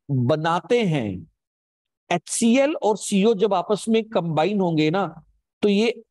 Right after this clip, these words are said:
ये चीज बन जाती है, और ये बनते ही ना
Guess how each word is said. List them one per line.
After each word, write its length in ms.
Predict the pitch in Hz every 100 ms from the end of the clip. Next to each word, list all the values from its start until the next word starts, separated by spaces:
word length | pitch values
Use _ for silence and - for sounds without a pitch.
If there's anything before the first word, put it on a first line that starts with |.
| _ _ _ -
ये 260 | 160 196 220
चीज 180 | 240
बन 240 | 180 147 123
जाती 340 | 117 98 110
है, 80 | 107
और 260 | - 202 196
ये 120 | 214
बनते 420 | 175 151 170 185
ही 200 | 247 226
ना 340 | 240 240 240